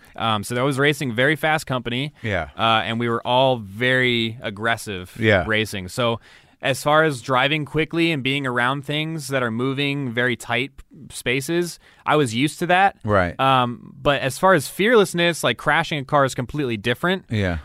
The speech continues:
Speaker 1: Um, I don't really think about the crash at all. Um, I've,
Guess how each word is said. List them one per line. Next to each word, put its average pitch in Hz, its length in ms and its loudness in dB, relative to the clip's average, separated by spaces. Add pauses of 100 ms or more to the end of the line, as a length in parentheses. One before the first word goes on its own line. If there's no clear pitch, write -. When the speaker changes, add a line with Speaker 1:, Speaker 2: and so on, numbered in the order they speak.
Speaker 1:
Um, 131 840 4 (640)
I 160 140 2
don't 196 160 4
really 185 180 4
think 143 280 -4
about 165 400 2
the 131 80 -6
crash 151 580 -2 (140)
at 147 100 0
all. 175 460 4
Um, 120 420 -2
I've, 139 180 0